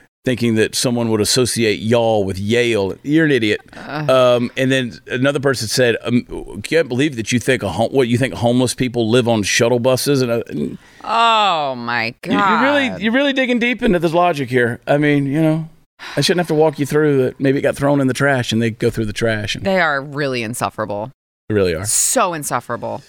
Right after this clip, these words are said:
Speaker 1: It's okay. But I tell you, we, we came up with this idea the other night i-, in Quincy, Illinois, that I think is gonna be fun. I wanna start doing this.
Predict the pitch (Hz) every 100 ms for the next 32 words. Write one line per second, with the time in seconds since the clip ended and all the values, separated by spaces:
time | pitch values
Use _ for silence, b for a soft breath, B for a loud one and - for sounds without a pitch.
0 | b b b - 120 - - - - _
1 | _ _ _ _ - 196 190 254 240 190
2 | 190 208 262 247 170 135 117 123 101 127
3 | 147 113 98 95 107 117 78 - 95 101
4 | 117 110 113 101 104 101 131 113 156 127
5 | 98 98 90 85 - 85 80 139 165 123
6 | 117 82 95 80 95 143 - - -